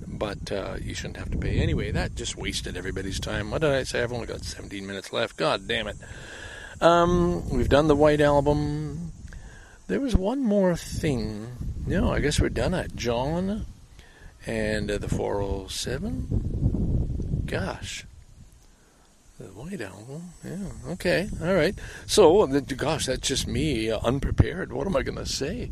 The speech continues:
Uh, I'm gonna go off and see my friend Robin again and her dear friend Pam. I'm just gonna drop by and, uh, just, you know, sit around and chat. They're in a very, very neat house in, uh,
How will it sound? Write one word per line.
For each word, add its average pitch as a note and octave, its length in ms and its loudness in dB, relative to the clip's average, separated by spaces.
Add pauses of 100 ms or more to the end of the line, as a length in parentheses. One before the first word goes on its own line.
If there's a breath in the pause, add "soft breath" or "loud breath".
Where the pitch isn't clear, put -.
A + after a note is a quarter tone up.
(340 loud breath)
Uh, F3 120 4
I'm F#3 140 4
gonna G#3 180 6
go F3+ 140 6
off D#3+ 220 2
and D3 100 -4
see - 100 0
my B2+ 140 0
friend A#2 280 2
Robin A#2+ 300 0
again C#3 280 -2
and A2+ 80 -8
her A#2 100 -6
dear A2+ 200 -4
friend G#2 280 -8
Pam. C3+ 340 -6
I'm A2 80 -10
just G2+ 160 -10
gonna G2 140 -10
drop - 280 -6
by A#2+ 360 -6 (840 loud breath)
and, A2 460 -6
uh, G#2+ 340 -4
just, - 320 -4
you D4+ 120 -2
know, B3+ 220 -2
sit - 200 -6
around F3 320 0
and D3 140 -4
chat. C3+ 500 -6
They're C3 220 -2
in B2+ 100 -4
a B2 80 -6
very, A#2 380 0
very A2+ 240 -2
neat G#2 340 -10
house - 560 -6
in, G#2 180 -12
uh, G#2 280 -10